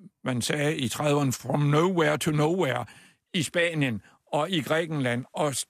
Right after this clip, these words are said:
projekter, som er kommet til verden ved det rene humbug og svindel, øh, fordi, øh, nogle af de landes myndigheder, som skulle administrere disse ting, er korrupte. Jeg har siddet ti år i for-, i, i Europaparlamentets budgetkontrolkomité. Du kan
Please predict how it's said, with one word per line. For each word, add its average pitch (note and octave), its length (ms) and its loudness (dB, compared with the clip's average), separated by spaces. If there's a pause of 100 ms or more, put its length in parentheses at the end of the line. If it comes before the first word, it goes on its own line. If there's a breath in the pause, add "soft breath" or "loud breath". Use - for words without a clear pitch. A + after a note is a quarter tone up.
(160)
projekter, D#3+ 600 0
som C#3+ 280 -2
er D3 160 -2
kommet D#3 400 -2
til D3 200 -2
verden D#3 440 0
ved C#3 120 2
det C3 160 -2
rene E3 280 2
humbug D3 540 2
og E3+ 120 -6
svindel, D3+ 460 0
øh, B2 460 0
fordi, D3+ 420 -4
øh, C3 420 2
nogle C3+ 240 4
af C3 60 0
de C#3 120 0
landes C3+ 480 0
myndigheder, D#3+ 500 2 (300 loud breath)
som D#3+ 200 -2
skulle C#3 260 0
administrere F3+ 500 2
disse D3+ 280 2
ting, D#3 280 -2
er C3+ 100 -2
korrupte. C#3 560 -2 (260 loud breath)
Jeg - 60 0
har C#3+ 60 2
siddet A3 340 0
ti A#3 240 2
år F3+ 200 4
i D#3+ 40 0
for-, E3 240 -2
i, F#3 120 2
i C#3+ 340 4
Europaparlamentets D3 1080 0
budgetkontrolkomité. C#3+ 1080 -2
Du C#3+ 120 -2
kan D3 120 -2